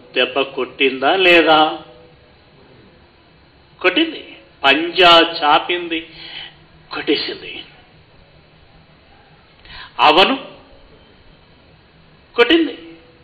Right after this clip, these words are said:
కయీన్ను కొట్టింది, హేబెలు చచ్చిపోయాడు.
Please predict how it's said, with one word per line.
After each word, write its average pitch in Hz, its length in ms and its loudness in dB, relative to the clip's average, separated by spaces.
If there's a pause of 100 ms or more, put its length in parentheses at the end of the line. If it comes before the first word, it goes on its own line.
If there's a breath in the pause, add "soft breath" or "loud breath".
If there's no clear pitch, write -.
(720 loud breath)
కయీన్ను 240 500 4 (1500)
కొట్టింది, 269 520 0 (1700 loud breath)
హేబెలు 151 400 4
చచ్చిపోయాడు. 170 560 -6